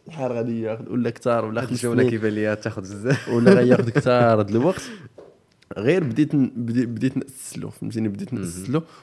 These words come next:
Speaker 1: وبديت صراحه بالنسبه لكازا، بالنسبه للفورماسيون دابا اللي كتكون،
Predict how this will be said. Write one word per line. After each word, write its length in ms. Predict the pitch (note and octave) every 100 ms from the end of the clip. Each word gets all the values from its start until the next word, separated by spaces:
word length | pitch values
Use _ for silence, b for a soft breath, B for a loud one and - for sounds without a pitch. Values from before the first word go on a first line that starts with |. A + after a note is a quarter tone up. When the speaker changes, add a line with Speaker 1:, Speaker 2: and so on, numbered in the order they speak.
| B
Speaker 1:
وبديت 380 | C#3 A#2+ C3+ C3+
صراحه 380 | B2+ B2+ B2+ C3
بالنسبه 500 | A2 A#2+ A#2 G#2+ G#2+
لكازا، 360 | - G#2+ F#2+
بالنسبه 380 | F#2 G2 - F#2+
للفورماسيون 680 | F#2+ - G2+ G#2+ G2+ G#2+ G#2+
دابا 140 | G#2
اللي 120 | G2+ G2
كتكون، 420 | A2 - D#3+